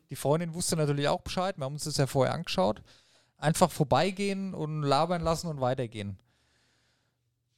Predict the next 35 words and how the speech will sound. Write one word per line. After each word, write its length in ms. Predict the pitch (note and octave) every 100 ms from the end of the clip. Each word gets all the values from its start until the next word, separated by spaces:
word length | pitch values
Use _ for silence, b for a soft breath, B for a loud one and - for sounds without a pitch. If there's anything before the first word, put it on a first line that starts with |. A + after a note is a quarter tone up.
| _ _ _ _ D#3
Und 200 | D3 D#3+
du 60 |
musst 300 | F#3+ A#3 -
aber, 400 | F3 F#3 F#3+ F3
wenn 120 | D3
du 100 | D3+
zu 160 | D3+ C#3+
den 180 | C3+ C#3
offiziellen 840 | - G#3 B3+ - D3 C3 C#3+ C#3+ - -
Ticketautomaten 920 | D#3 D#3+ D#3 - C3 C3+ B2 B2+ C#3+
willst, 260 | F3+ -
musst 260 | D#3 E3+ -
du 80 | F3+
um 140 | C#3+
das 160 | C3+ -
ganze 380 | C3+ D#3+ D#3 D3+
Parkhaus 540 | - B2+ C3+ C#3+ C3+
außenrum 360 | A#2 A#2+ A#2 A#2
laufen. 280 | F#2+ F#2 A#2
Also 180 | A2+ A#2+
du 60 |
läufst 380 | C3 C#3+ C#3+ -
wirklich, 280 | C3+ - A#2+
das 120 | A#2
Ding 140 | D3 C#3+
ist 240 | B2+ A#2+
riesig. 540 | C3 C#3 A#2 G#2+ G#2+
Du 100 | -
läufst 440 | A#2+ C3 D#3+ - -
zehn, 320 | E3 E3 D#3+
fünfzehn 520 | - F#3+ E3 - D#3+
Minuten 460 | D3 D3+ E3+ D#3+ B2+
weiter. 340 | B2 C#3 B2+
Da 140 | A2+ A2+
kommt 340 | - E3+